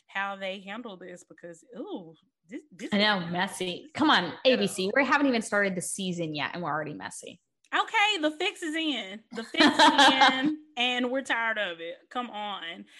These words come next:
Speaker 1: And you know what? I just thought about something that <laughs> before we started recording, I said that we were gonna mention this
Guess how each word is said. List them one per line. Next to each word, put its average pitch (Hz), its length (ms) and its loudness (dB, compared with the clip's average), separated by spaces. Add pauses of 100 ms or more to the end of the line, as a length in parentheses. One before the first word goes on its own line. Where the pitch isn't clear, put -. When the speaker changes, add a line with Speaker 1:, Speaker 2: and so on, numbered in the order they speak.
(200)
Speaker 1:
And 269 200 2
you 285 80 -2
know 294 100 0
what? 294 260 0
I 226 140 -2
just 262 160 -16
thought 220 160 -6
about 226 180 -6
something 233 460 -10
that 190 220 -8 (100)
<laughs> - 600 -18
before 254 320 -4
we 320 100 -6
started 254 240 -6
recording, 214 640 -10
I 190 160 -6
said 196 380 -14
that 196 80 -14
we 196 100 -12
were 190 100 -14
gonna 185 140 -10
mention 190 260 -14
this 185 160 -16